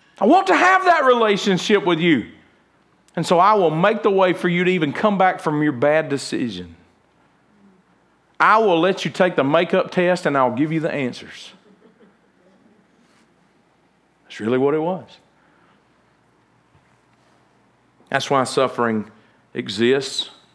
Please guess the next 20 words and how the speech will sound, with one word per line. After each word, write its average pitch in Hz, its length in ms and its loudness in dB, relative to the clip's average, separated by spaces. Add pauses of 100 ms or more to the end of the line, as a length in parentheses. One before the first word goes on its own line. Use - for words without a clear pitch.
(140)
And 107 120 -6
when 113 100 0
we 117 80 0
look 127 240 0
at - 100 -2
things 120 400 -4
like 117 200 -4
starvation 120 760 -2
and 110 160 -2
realize 117 480 0
that 107 160 -8
we 127 220 -2
could 120 240 -4
actually 117 400 -2
be 113 300 -4 (120)
doing 117 160 -2
it. 107 60 -8 (260)
I 147 60 4
read 143 200 4
a, 143 220 0